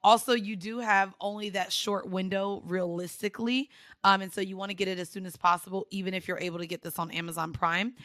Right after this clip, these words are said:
I don't <laughs> think I would suggest it either. Um, do you have any other ways that you've seen E C or, or birth control administered, or maybe, you know, a way that women should look to it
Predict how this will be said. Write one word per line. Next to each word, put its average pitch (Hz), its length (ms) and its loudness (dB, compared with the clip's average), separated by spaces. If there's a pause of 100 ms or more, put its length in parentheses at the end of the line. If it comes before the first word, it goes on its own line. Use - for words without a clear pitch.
(280)
I 196 40 0
don't 190 280 -4
<laughs> 202 60 -4
think 185 340 -6 (420)
I 185 140 12
would 190 160 -2
suggest 190 420 -6
it 185 140 -12
either. 190 440 2 (400)
Um, 208 380 8 (100)
do 202 140 0
you 254 240 2
have 294 260 4
any 240 380 -6
other 214 460 -2
ways 202 320 -2
that 185 240 -10
you've 180 120 -8
seen 190 600 -8
E 202 160 -4
C 196 560 -6 (360)
or, 175 380 2
or 180 80 -6
birth 175 240 -4
control 180 300 -6
administered, 180 680 -8
or 175 120 -6
maybe, 185 360 -12
you 262 120 -4
know, 233 120 0
a 185 60 -2
way 202 140 0
that 180 160 -10 (600)
women 196 380 0
should 208 520 -4 (140)
look 269 280 -4
to 320 180 -4
it 349 160 -10